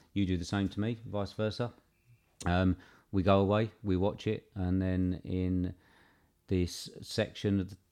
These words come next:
we, we basically chat. So there's a couple of extra reviews, and they won't be new reviews. They'll probably be, pretty much be retro reviews.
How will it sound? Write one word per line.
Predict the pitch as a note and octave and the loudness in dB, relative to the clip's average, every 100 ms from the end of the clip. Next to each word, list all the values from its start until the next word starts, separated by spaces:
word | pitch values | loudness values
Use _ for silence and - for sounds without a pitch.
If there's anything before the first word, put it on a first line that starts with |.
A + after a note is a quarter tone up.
| G2+ | -4
we, | G2 G2 G2 | -2 -2 -2
we | G2+ | -2
basically | G2+ G2 - C3+ G#2 G2+ F#2+ _ _ _ _ _ | -2 -4 -6 -4 -2 -2 -6 _ _ _ _ _
chat. | - - A#2 D#2+ - | -10 -4 -2 -4 -10
So | - | -4
there's | F#2 F2+ | -2 -2
a | |
couple | F2+ G#2 G2+ | -4 -4 -2
of | F#2 | -2
extra | G#2+ - G2+ | -4 -4 -2
reviews, | G2+ G#2+ A2+ D#2+ E2 | 0 0 0 0 0
and | F#2 | 0
they | F#2 | 2
won't | G2+ G2 | 0 0
be | F#2 | 0
new | F2+ G2 G2 | 2 4 2
reviews. | F#2 G2+ G2+ F2+ | 2 2 0 0
They'll | F2 | -6
probably | D2+ F#2+ F2 | -4 -4 -2
be, | D#2+ F2 E2 F2+ - | -2 -2 -2 -8 -8
pretty | A2 F#2 | -2 -2
much | F2 - | -2 -4
be | - E2+ | -4 -2
retro | G2 - G2 F#2+ | -2 -4 -2 -2
reviews. | F2+ F#2 G2 G2 F2+ | 0 0 2 0 -2